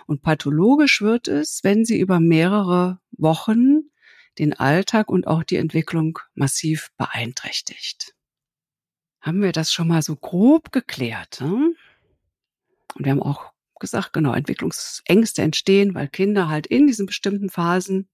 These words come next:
neue Fähigkeiten oder auch ein neues Bewusstsein oder mehr Selbstständigkeit entwickeln, ja, und damit auch vielleicht erstmals neue Unsicherheiten spüren.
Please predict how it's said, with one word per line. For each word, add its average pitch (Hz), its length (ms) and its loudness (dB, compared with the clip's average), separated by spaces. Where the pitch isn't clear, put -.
neue 123 260 2
Fähigkeiten 160 1300 0
oder 160 200 -6
auch 131 100 -8
ein 143 80 2
neues 139 300 0
Bewusstsein 175 1040 -4
oder 185 220 0
mehr 175 220 2
Selbstständigkeit 151 1000 0
entwickeln, 277 600 2
ja, 180 100 0
und 190 180 -2
damit 196 300 2
auch 185 160 0
vielleicht 185 480 0
erstmals 196 540 -2
neue 170 260 4
Unsicherheiten 156 800 -2
spüren. - 500 -6